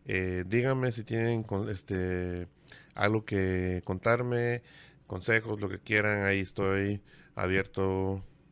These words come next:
no las veinticuatro horas, pero sí los estaré <laughs> escuchando.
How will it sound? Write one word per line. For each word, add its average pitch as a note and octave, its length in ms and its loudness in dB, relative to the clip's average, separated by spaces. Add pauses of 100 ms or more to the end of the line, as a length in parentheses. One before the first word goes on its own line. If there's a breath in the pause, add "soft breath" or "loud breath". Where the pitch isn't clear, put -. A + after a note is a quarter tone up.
(100)
no G#2 360 0
las G#2+ 100 4
veinticuatro G#2 480 0
horas, G2 300 2
pero F2 360 -4 (320 loud breath)
sí A2+ 140 0
los A2 100 4
estaré G2 260 2
<laughs> - 0 -
escuchando. G#2 640 -2